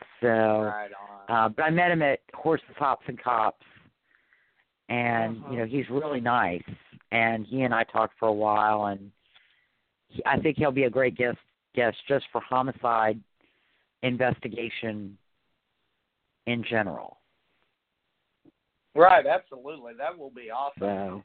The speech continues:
Speaker 1: So,
Speaker 2: Especially, you know,
Speaker 1: yeah.
Speaker 2: not to stereotype New Orleans or anything, but, you know, especially because of, uh, you know, the wealth of stuff he probably has had to deal with.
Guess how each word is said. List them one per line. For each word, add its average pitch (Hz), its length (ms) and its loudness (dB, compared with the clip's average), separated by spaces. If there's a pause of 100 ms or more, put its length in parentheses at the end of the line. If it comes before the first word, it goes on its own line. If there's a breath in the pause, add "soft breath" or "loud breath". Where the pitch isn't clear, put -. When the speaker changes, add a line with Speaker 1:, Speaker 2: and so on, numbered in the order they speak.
Speaker 1:
So, 170 80 -8
Speaker 2:
Especially, 180 680 -4
you 160 80 -12
know, 165 200 0
Speaker 1:
yeah. 104 340 4 (460)
Speaker 2:
not 190 220 -2
to - 140 -10 (160)
stereotype 180 640 -6
New 151 60 -16
Orleans 175 540 -8
or 139 100 -12
anything, 135 540 -16
but, 131 200 -8 (520)
you 160 100 -12
know, 147 240 -6
especially 151 640 -8
because 143 460 -8 (200)
of, 127 280 -8 (100)
uh, 127 400 -8 (640)
you 147 80 -18
know, 135 340 -8
the 120 340 -8 (180)
wealth 147 300 2 (120)
of 127 280 -6 (600)
stuff 147 240 2
he 135 140 -12
probably 131 540 -8
has 127 220 -12
had 113 220 -8
to - 180 -20
deal 196 120 -12
with. - 320 -16